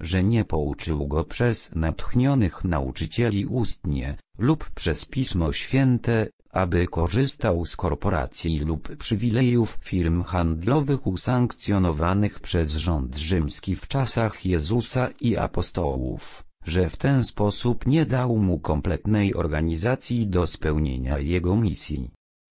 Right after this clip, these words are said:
Twierdzenie, iż bez takiej organizacji nie może on wypełnić swego dzieła oznacza, że nominalni chrześcijanie mieli rację dodając ją do pierwotnej struktury Kościoła,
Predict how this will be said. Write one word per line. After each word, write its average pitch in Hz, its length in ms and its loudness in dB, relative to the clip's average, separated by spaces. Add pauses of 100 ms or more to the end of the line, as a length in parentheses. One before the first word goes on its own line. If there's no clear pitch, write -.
Twierdzenie, 78 760 0 (240)
iż 92 300 0
bez - 280 0
takiej 107 520 0
organizacji 82 920 0
nie 104 200 2
może 135 420 2
on 110 280 0
wypełnić 117 800 0
swego 80 420 -2
dzieła 85 420 2
oznacza, 76 680 -2 (240)
że 85 280 2
nominalni 101 800 2
chrześcijanie 110 1000 0
mieli 85 340 2
rację 117 420 0
dodając 98 800 2
ją 87 340 2
do 80 180 0
pierwotnej 85 840 0
struktury 98 600 -2
Kościoła, 71 800 -2